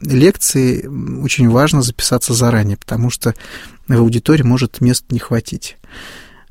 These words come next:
А запись, она для этого и ведется, чтобы у нас не получилось столпотворение.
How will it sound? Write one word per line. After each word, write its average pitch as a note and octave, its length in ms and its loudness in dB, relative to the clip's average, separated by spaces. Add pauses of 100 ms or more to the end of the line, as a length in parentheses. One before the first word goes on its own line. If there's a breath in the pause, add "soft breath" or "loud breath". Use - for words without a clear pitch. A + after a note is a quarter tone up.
(240)
А B2+ 240 0
запись, D3 300 2
она C3 180 6
для B2 140 4
этого B2 200 0
и A#2 40 2
ведется, C#3 400 0
чтобы A#2+ 340 -4
у - 40 2
нас B2+ 260 0
не B2+ 80 -4
получилось A2+ 800 -2
столпотворение. A#2+ 920 0